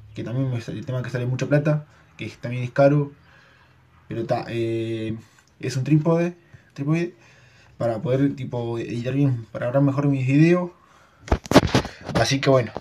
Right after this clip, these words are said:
eh, muchas gracias a todos, la verdad que muchísimas gracias. Eh, justo ayer, eh, empecé a mirar mi, en el logo, en el coso mío de YouTube, en el estudio mío,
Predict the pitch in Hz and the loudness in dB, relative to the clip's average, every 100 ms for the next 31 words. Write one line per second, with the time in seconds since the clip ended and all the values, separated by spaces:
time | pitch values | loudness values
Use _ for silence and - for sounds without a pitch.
0 | - 117 113 113 107 107 107 107 107 123 | -6 -4 -2 -4 -6 -6 -6 -8 -6 -2
1 | 139 143 147 131 123 156 175 190 - - | 4 6 6 6 4 6 4 2 -6 -14
2 | - - - 120 127 120 127 - 151 139 | -18 -12 -2 -2 -2 -6 -4 -2 -2 0
3 | 117 147 156 170 165 - - - - - | 6 6 6 4 0 0 -20 -20 -18 -18
4 | - - - - - 117 107 143 143 127 | -20 -20 -20 -16 -8 -8 -4 0 4 6
5 | 147 143 131 117 107 - - 123 135 143 | 6 4 0 -2 -8 -10 -6 -2 2 4
6 | 143 127 120 120 120 131 143 131 123 120 | 2 0 -4 -4 -2 0 0 0 -4 -8
7 | 120 139 139 139 127 123 143 143 120 113 | -6 -2 0 0 -2 -2 0 0 -2 -4
8 | 143 143 139 151 170 - | 0 2 4 4 2 -2